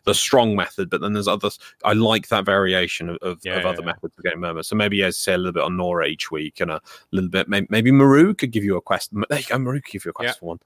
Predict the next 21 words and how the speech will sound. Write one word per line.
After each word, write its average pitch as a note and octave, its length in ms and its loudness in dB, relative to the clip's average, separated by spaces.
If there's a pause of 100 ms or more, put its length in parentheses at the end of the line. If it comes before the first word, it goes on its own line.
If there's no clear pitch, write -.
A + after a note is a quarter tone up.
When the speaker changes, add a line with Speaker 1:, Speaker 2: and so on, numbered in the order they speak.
(140)
Speaker 2:
Yeah. G#2 240 -10
Speaker 1:
You G2 80 -4
know? F#2 220 -2 (260)
Speaker 2:
The A#2 1040 -6
Speaker 1:
Yeah. - 20 -20 (840)
Speaker 2:
So D3+ 180 -4
I'm C#3+ 200 -10
fine E3 280 -6
with D3+ 140 -8
that. F#2+ 260 -8
I A3 160 -4
don't D4+ 320 -6
really G#3 220 -8
have D#3+ 220 -6
a C3 80 -4
big C3+ 340 -6
issue G#2+ 460 -8
with F#2 260 -14
the G#2 80 -8
murmur G2+ 440 -8
grind. D3 600 -8